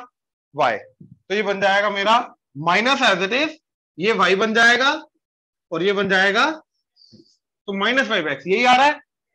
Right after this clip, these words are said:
आ वही रहा है, लेकिन थोड़ी गंदगी हुई इसके अंदर, चा-, गलती होने के chances बहुत ज्यादा है। Clear हुआ ये?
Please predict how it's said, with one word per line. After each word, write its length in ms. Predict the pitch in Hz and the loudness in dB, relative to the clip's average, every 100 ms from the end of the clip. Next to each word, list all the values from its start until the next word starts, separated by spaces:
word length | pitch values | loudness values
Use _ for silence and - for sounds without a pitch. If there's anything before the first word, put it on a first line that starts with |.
| _ _ _ _ | _ _ _ _
आ 140 | 185 240 | 2 4
वही 160 | 240 | 4
रहा 120 | 175 | 2
है, 160 | 127 - _ - | -2 -6 _ -8
लेकिन 260 | 190 269 254 | -6 -4 -4
थोड़ी 220 | 226 240 | -4 -2
गंदगी 380 | 175 165 156 190 | -4 -6 -6 -4
हुई 200 | 190 185 | -4 -4
इसके 180 | 185 214 | -6 -4
अंदर, 200 | 233 214 | -4 -2
चा-, 200 | 196 180 - _ 139 | -4 -6 -14 _ -4
गलती 260 | 214 254 | -4 0
होने 200 | 320 285 | 0 2
के 100 | 247 | 0
chances 280 | 214 190 190 | -2 -4 -6
बहुत 200 | 151 123 | -6 -8
ज्यादा 180 | 110 101 | -10 -14
है। 60 | |
Clear 260 | - 180 190 | -12 -4 -2
हुआ 160 | 196 190 | 2 0
ये? 280 | 202 208 | 0 -4